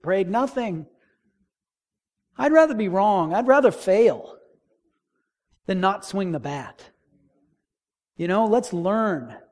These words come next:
not be embarrassed. The disciples failed all the time. Have you read the Bible? They messed up all the time.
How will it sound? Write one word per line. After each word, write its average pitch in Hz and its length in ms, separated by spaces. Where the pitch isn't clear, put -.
not 170 180
be 185 120
embarrassed. 156 760
The 277 80
disciples 302 640
failed 220 300
all 240 160
the 202 80
time. 247 300
Have 175 120
you 302 120
read 330 160
the 320 40
Bible? 320 520
They 330 220
messed 330 280
up 320 140
all 311 160
the 302 100
time. 320 600